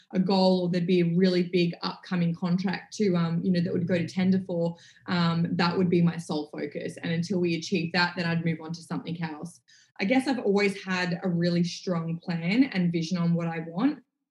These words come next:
And, um, whether that be executing, you know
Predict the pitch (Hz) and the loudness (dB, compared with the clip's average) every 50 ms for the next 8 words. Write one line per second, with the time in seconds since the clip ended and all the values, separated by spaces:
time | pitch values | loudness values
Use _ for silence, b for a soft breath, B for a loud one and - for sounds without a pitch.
0 | _ - - 180 180 175 175 175 175 175 170 175 185 175 170 170 170 170 170 175 | _ -4 -2 0 2 2 4 4 4 4 4 2 2 2 2 2 2 2 2 2
1 | 190 190 185 175 175 175 185 - - - 196 180 180 - 190 - - - 175 - | 2 2 2 2 2 2 0 -2 -2 0 0 0 0 -2 -6 -8 -10 -12 -12 -4
2 | - 190 180 175 170 170 165 165 175 - 185 175 180 175 170 165 165 165 | -2 0 2 2 2 2 2 0 -2 -4 -2 -2 0 0 0 0 -2 -4